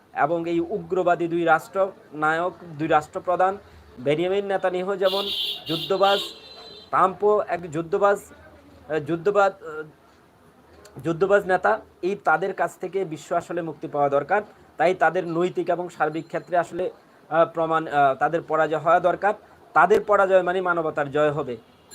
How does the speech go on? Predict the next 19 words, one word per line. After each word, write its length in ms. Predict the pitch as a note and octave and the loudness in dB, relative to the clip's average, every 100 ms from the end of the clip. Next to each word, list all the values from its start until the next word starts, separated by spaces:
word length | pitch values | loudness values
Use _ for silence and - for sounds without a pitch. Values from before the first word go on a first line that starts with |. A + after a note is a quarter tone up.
| - | -4
এবং 220 | D3+ F3+ | -2 0
মানবতার 540 | E3+ E3+ E3+ E3 E3 | 0 0 0 -2 -2
জয়টাই 440 | D3+ E3 F3 G3 G#3+ - | 0 0 2 2 2 0
আমরা 380 | D#3 D#3 D#3+ D#3 D3 | -4 2 4 2 0
প্রত্যাশা 400 | D3 D3 D#3+ F3+ | -8 -4 -2 -4
করি। 280 | E3+ F3 F#3+ - _ - | -4 -6 -6 -10 _ -6
ভাই, 140 | D3+ | 0
আপনারা 300 | E3+ D#3+ F3+ | 0 0 -2
যারা 400 | F#3 D#3+ D#3+ F3+ | 0 2 6 6
ইতিমধ্যে 640 | F3 - D#3+ D#3+ D#3+ D#3+ F3+ | 4 -2 -14 -10 -8 -6 -6
কমেন্টস 400 | D3+ C#3+ D#3+ - | -4 -4 -4 -8
করেছেন, 500 | E3 D3+ F3+ E3+ F3 | -8 -6 -4 -6 -4
আপনাদেরকে 640 | B2 C3+ C#3 C#3 D#3+ D#3 C#3 - - - | -8 -6 -6 -6 -2 -2 -4 -12 -20 -8
ধন্যবাদ। 280 | D3 D#3+ D3+ | -6 -4 -2
ভাই, 340 | D3 D3+ F#3 F3+ | 2 2 2 -4
নামটা 640 | C3 C#3+ D3 D3 F3 E3+ - - - D3 | -4 -6 -6 -4 0 0 -2 -10 -14 -6
দেন, 260 | D3+ C#3 A#2+ _ - - _ - _ _ | -4 -6 -14 _ -20 -20 _ -20 _ _
আহ, 680 | G#2 G#2 G2+ G2 F2 E2+ A2 | -20 -18 -16 -18 -20 -20 -14
আয়াত। 240 | A2 G#2 | -12 -14